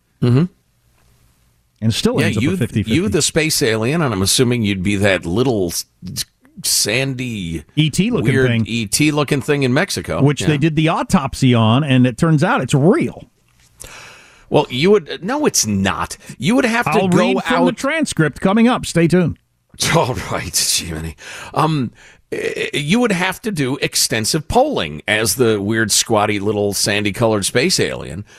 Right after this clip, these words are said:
Speaker 1: because if you took your cues from the information professionals of America, you'd get a wildly distorted point of view. Um, I,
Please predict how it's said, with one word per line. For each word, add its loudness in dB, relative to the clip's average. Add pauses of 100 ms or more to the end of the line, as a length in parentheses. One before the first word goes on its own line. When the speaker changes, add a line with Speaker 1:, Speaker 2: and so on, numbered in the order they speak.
(100)
Speaker 1:
because 0
if -6
you 0
took 0
your -2
cues 0
from 0
the 0
information -2
professionals -4
of -8
America, -4
you'd -6
get 4
a 0
wildly -2
distorted -2
point 0
of -2
view. 0 (760)
Um, 0 (1500)
I, -4